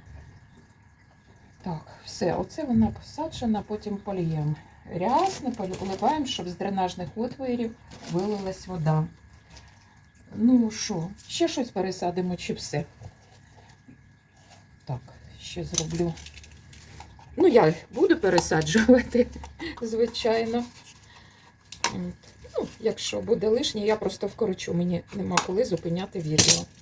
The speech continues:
Так, в трьохсот грамових стаканах роблю, бачите, без дренажу. Хоча оця була з дренажем у мене. О, до речі, ж стакан є, можна пересадити. От.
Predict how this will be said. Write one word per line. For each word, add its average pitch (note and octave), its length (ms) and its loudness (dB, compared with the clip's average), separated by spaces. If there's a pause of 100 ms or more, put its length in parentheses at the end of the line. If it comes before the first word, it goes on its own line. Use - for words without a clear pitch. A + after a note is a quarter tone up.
(1200)
Так, - 180 -6 (1000)
в - 60 -16
трьохсот C4+ 420 0
грамових A3+ 560 4
стаканах F4+ 600 -6 (1400)
роблю, G#3 380 -4
бачите, G3 720 -4
без A#3+ 440 -2
дренажу. A3 520 4
Хоча C4 440 -2 (200)
оця E4+ 320 6
була A3+ 320 6
з - 80 0
дренажем E3+ 640 2
у D#3+ 40 2
мене. E3+ 380 -4
О, E3+ 160 -6
до F3 120 -4
речі, - 260 -8
ж - 160 -14
стакан D#3+ 460 -6
є, F3 120 -4
можна F3 240 -8
пересадити. F3+ 720 -10 (1600)
От. F3+ 240 -6